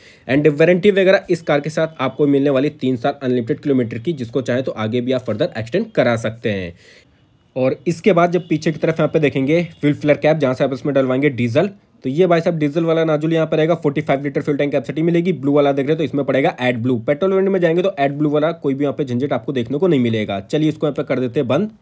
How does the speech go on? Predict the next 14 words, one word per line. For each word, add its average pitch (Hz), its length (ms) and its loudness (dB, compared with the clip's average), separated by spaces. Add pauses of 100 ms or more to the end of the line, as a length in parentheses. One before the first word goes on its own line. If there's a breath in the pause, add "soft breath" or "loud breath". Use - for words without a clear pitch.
(640 soft breath)
पीछे 180 260 0
आपको 196 220 0
इसमें 196 200 2
drum 147 140 2
backs 160 200 0
मिलते 151 220 2
हैं, - 80 0
आगे 127 260 0
disc 123 200 -2
backs 139 200 -2
रहेंगे 135 220 0
इस - 120 -2
car 113 220 0
में। 170 240 -2